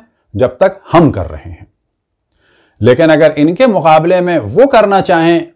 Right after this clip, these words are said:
تو پھر یہ کام صحیح ہو جائے گا۔ تو عیناً یہی سب کچھ ہوا، کیونکہ قرآن مجید میں حکم تھا، "ان اللہ و ملائکتہ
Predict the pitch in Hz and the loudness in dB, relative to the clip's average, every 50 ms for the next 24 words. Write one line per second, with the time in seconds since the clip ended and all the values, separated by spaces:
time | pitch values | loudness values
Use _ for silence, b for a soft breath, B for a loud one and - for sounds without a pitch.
0 | _ _ _ _ _ _ _ _ _ _ _ _ _ _ _ _ _ 123 107 - | _ _ _ _ _ _ _ _ _ _ _ _ _ _ _ _ _ -8 -6 -2
1 | 151 147 139 113 98 117 127 151 165 - - 101 78 69 78 76 71 78 80 - | 0 0 0 0 0 -4 -6 -6 -8 -8 -8 -10 -10 -10 -14 -16 -18 -20 -20 -20
2 | _ _ _ _ _ _ _ _ _ _ b b b b b b b b b - | _ _ _ _ _ _ _ _ _ _ b b b b b b b b b -10
3 | - - - 170 180 220 262 302 294 269 220 202 202 233 - - 180 - - 226 | -10 -2 0 2 2 4 4 4 4 4 2 0 0 0 -2 -2 -4 0 0 -2
4 | 202 - 180 165 160 170 165 - - _ _ _ _ _ _ _ _ _ _ _ | 0 2 2 4 4 2 2 0 -6 _ _ _ _ _ _ _ _ _ _ _
5 | _ _ _ _ _ _ - 147 165 156 196 190 185 185 - _ _ _ _ _ | _ _ _ _ _ _ 0 0 0 2 2 0 0 0 -4 _ _ _ _ _
6 | _ _ _ _ _ _ _ _ - 131 139 160 196 240 269 285 240 226 185 196 | _ _ _ _ _ _ _ _ 0 2 2 4 4 4 2 2 0 0 0 0
7 | 220 220 196 208 208 196 180 175 - 202 196 185 - 165 170 165 151 - - _ | 0 0 0 -2 -2 -2 -2 -2 -2 -4 -4 -4 -2 0 0 0 0 -2 -8 _
8 | _ _ _ _ _ _ - 156 160 165 156 151 151 156 156 156 156 151 156 143 | _ _ _ _ _ _ -2 0 0 2 2 2 4 2 2 2 2 0 2 2
9 | 147 147 143 147 143 156 151 160 151 143 | 2 4 4 2 2 0 -2 -4 -4 -4